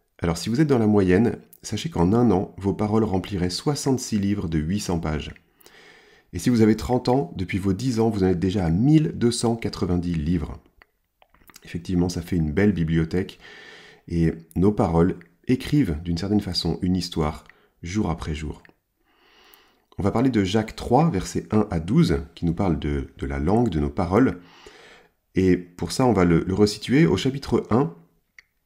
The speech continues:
Jacques avait déjà fait la bande-annonce de ce qui allait arriver. Euh, chapitre un, verset dix-neuf, il dit que chacun soit prompt à écouter,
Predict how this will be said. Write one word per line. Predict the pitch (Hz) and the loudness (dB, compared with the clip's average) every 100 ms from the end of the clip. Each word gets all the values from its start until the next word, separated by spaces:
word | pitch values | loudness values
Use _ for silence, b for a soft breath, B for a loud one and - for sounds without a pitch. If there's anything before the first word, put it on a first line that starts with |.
| - - | -20 -6
Jacques | 135 135 | -2 2
avait | 95 | 4
déjà | 92 135 131 | 4 4 4
fait | - | 2
la | 120 | 0
bande-annonce | 80 123 123 104 95 - - | 4 4 6 6 4 0 -6
de | 82 | -6
ce | |
qui | - | 0
allait | 82 80 | 2 4
arriver. | 87 73 65 - B B B B B - | 2 0 -2 -6 B B B B B -12
Euh, | 85 80 - | -8 -6 -6
chapitre | - 82 87 107 - | -4 -6 -4 -4 0
un, | 104 | 2
verset | 92 90 | 0 -2
dix-neuf, | 85 87 104 113 | -4 2 4 4
il | 90 | 0
dit | 87 113 | 0 0
que | 104 | 0
chacun | 92 127 - 131 | 0 -2 -4 -4
soit | - 87 | -2 -2
prompt | - - 151 - | -2 2 2 2
à | 92 | 2
écouter, | 127 127 - 101 | 2 -2 -2 -2